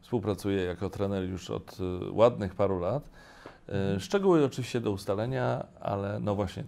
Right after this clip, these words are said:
Speaker 1: to jest ta nagroda.
Speaker 2: Tak, a jeżeli chodzi o sprawy organizacyjne, to konkurs będzie trwał dwa tygodnie od momentu opublikowania filmu i oczywiście odpowiedzi konkursowe zostawiajcie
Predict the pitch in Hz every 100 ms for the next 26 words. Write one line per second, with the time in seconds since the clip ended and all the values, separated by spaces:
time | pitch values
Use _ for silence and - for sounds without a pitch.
0 | - 104 92 92 - 95 92 - 98 90
1 | 90 - - - - - - - 127 127
2 | 131 131 - - 143 147 160 156 156 165
3 | 156 156 151 143 139 170 160 156 147 143
4 | 139 - 139 143 143 135 135 131 131 123
5 | - - 123 120 117 120 139 139 131 135
6 | 135 131 123 127 127 127 127 120 120 120
7 | 123 123 117 - 180 139 80 78 - -
8 | 135 143 143 - 139 127 - 131 131 127
9 | 127 127 127 135 127 123 127 127 131 131
10 | 123